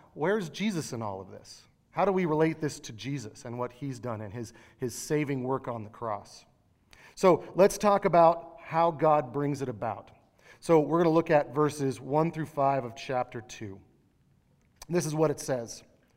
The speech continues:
"How the Lord in his anger has set the daughter of Zion under a cloud. He has cast down from heaven to earth the splendor of Israel.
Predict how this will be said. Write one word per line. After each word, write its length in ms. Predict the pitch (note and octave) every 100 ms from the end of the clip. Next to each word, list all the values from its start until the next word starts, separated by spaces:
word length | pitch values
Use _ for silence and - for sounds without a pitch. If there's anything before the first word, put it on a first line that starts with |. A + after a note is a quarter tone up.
| _ _ _ _ _ -
"How 240 | F#3 A3+
the 100 | G#3
Lord 400 | G3+ F3+ G3+ G#3
in 180 | F#3+ F3
his 200 | E3+ C#3 E3+
anger 400 | E3 D#3 C3 G#2+
has 200 | C3 -
set 460 | - F#3+ G#3 -
the 100 | C#3+
daughter 460 | A#2+ D3+ D#3 D#3 D#3
of 160 | C3+
Zion 640 | A2+ B2+ C#3+ C#3 A#2+ A2+ A2+ - _
under 300 | D3 D#3 D3
a 60 | C3+
cloud. 500 | - C#3 C3 A2 A2 - - _
He 100 | E3
has 140 | D#3
cast 380 | - F3+ F3+ F3
down 240 | F#3 F3+ F3
from 180 | D#3
heaven 300 | B2+ D#3+ F3 -
to 120 | F3
earth 340 | C#3 B2+ -
the 100 | B2+
splendor 600 | A#2+ - - E3 F3+ C#3
of 200 | A#2 A#2 -
Israel. 480 | C3+ A#2+ G#2+ F#2